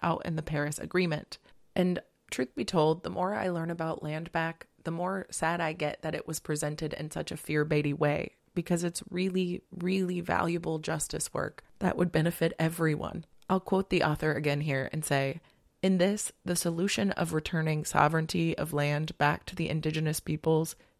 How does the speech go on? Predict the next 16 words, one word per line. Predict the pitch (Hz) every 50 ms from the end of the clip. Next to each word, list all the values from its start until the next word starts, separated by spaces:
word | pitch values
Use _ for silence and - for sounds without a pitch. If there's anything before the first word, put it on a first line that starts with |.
| _ _ -
is | 190 - 175
a | 185
health | 170 170 180 208 -
and | - 170 170 -
climate | - - 151 156 165 156 - -
just | - 151 151 151 - -
solution. | - - - 151 147 151 156 151 - - - - - 180 - _ _ _ _ _ _ _ _ _ _ _ _ -
Indigenous | 185 180 165 190 190 214 220 233 247 233
people | - - 165 156 - 156 151
are | - 156 151
the | 151 151
best | 147 - 156 151 160 - - - -
stewards | - - - 165 151 151 147 147 - -
of | - - 151
their | 151 151 147
land. | 147 151 151 147 143 147 - - -